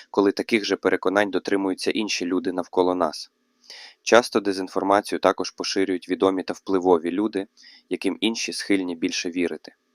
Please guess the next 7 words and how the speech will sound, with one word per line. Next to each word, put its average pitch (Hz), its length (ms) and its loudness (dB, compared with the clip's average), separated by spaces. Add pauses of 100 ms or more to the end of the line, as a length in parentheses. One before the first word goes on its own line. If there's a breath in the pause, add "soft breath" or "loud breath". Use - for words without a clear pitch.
(440 loud breath)
Також 110 280 0
існує 98 320 -2
таке 98 240 0
поняття, 117 480 2
як 92 260 2
пузир 98 380 0
фільтрів. - 560 -6